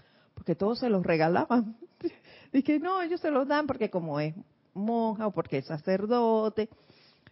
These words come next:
¿no? Y yo, eh, no, no, no. Y yo iba a una iglesia por, por mi casa, que todavía va,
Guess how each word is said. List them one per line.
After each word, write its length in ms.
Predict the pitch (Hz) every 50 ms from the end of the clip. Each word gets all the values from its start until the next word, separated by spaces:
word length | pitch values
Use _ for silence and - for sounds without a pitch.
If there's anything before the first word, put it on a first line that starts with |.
| _ _ _
¿no? 240 | 190 208 233 254 262
Y 100 | 254 220
yo, 140 | 196 190 190
eh, 380 | 196 196 180 - 226 214 - - _ - - 160 165 - _ _ _ _ _ _ _ _ _ _ _ _ _ _ _ _ -
no, 200 | 185 190 208 226
no, 100 | 233 233
no. 200 | 233 254 311 466 - _ _ _ - - - - _ _ _ _
Y 480 | - 196 208 208 202 196 185 165 180 - - - _ _ _ -
yo 160 | 180 202 202
iba 220 | 202 214 240 240
a 60 | 247
una 200 | 240 226 226 240
iglesia 460 | 233 226 220 214 208 208 - 233 233 220
por, 240 | 202 175 151 147 - _ _ _
por 160 | - 160 160
mi 140 | 156 151 143
casa, 380 | - 185 175 170 - - 247 -
que 80 | - 143
todavía 540 | - 170 156 151 156 180 190 208 214 208 202
va, 340 | 202 190 175 175 202 -